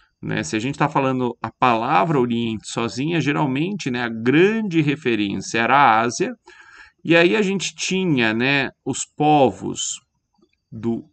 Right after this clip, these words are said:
Extremo Oriente, que seria, por exemplo, os japoneses, chineses, os coreanos, né? Coreia também é um país relativamente novo, né?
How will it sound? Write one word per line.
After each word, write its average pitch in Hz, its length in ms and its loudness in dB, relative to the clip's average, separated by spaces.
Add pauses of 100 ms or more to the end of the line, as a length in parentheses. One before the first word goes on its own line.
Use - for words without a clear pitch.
Extremo 170 1200 4
Oriente, 120 1120 -2 (360)
que - 80 -20
seria, 110 260 0
por 113 220 -2
exemplo, 104 600 -2
os 95 120 -4
japoneses, 107 1160 -2
chineses, 101 1300 -6
os 98 240 -10
coreanos, 107 960 -2
né? 127 260 -6
Coreia 87 300 -6
também 98 220 -6
é - 20 -6
um 92 60 -8
país - 480 -8
relativamente 95 840 -8
novo, 117 560 -6 (760)
né? 117 300 -2